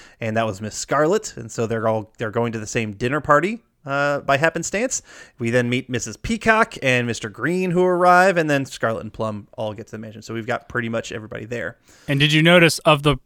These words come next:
Speaker 2: characters who they did show the vehicles, the vehicles are the same color as the characters in the game?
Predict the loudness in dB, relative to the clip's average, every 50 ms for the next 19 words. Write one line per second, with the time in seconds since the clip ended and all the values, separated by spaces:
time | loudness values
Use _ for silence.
0 | -2 2 4 6 6 6 4 4 4 4 4 4 4 4 4 4 2 2 2 2
1 | 2 2 0 2 4 4 4 4 2 0 0 0 2 2 2 2 4 4 4 4
2 | 2 0 -4 -6 -6 -2 0 0 0 2 2 2 2 2 2 2 2 0 0 -2
3 | -2 0 0 2 2 2 0 -2 0 2 4 4 6 6 4 2 2 0 -2 -2
4 | -2 -6 -8 -6 -2 -2 -2 -2 -2 -2 -2 -2 -2 -4 -6 -8 -6 -4 -4 -4
5 | -4 -4 -2 -2 -2 -2 -2 -4